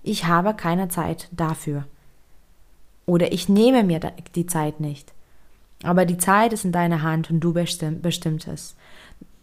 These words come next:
Natürlich, wenn du jetzt zum Beispiel eine Stunde bei Facebook gescrollt hast, dann ist vielleicht die Zeit um und dann kannst du nicht spazieren gehen.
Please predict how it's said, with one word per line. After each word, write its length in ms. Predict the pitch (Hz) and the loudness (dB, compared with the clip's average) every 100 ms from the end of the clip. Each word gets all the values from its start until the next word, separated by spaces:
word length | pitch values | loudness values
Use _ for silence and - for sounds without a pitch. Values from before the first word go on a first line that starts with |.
| _ | _
Natürlich, 760 | 202 208 247 277 262 247 - 175 | 4 6 8 10 10 6 0 2
wenn 440 | 196 190 190 185 - - - - - - - | 6 6 4 2 -2 -8 -8 -14 -14 -14 -8
du 260 | 170 190 202 | -4 2 4
jetzt 540 | 190 180 180 - - - - - - - - | 6 6 6 2 2 -10 -16 -16 -16 -16 -8
zum 180 | - 196 | 4 6
Beispiel 640 | 180 165 170 185 175 170 - - - | 8 6 4 2 2 2 -6 -18 -4
eine 240 | 180 165 | 0 2
Stunde 640 | 175 175 190 175 170 170 165 - - - - - - | 2 4 4 6 6 6 2 -8 -20 -20 -18 -20 -4
bei 120 | 185 | -2
Facebook 440 | 185 262 277 185 175 | 4 6 6 2 0
gescrollt 560 | 180 - 180 165 160 | 0 0 2 2 2
hast, 380 | 151 180 247 - - - - _ _ - - - | 2 2 0 -6 -16 -20 -20 _ _ -20 -20 -2
dann 340 | 180 185 190 - | 4 6 6 2
ist 240 | - - | -2 0
vielleicht 340 | 208 196 208 | 2 2 2
die 80 | 214 | 0
Zeit 260 | - 214 208 | 2 2 2
um 360 | 247 240 185 175 - | 2 2 2 -4 -6
und 140 | 180 | 0
dann 140 | 175 175 | 2 4
kannst 280 | 190 185 | 2 0
du 60 | 185 | 2
nicht 360 | 185 180 - - | 0 0 -6 -6
spazieren 520 | - 233 262 240 196 | -2 0 2 2 2
gehen. 360 | 170 160 151 | 0 -2 -2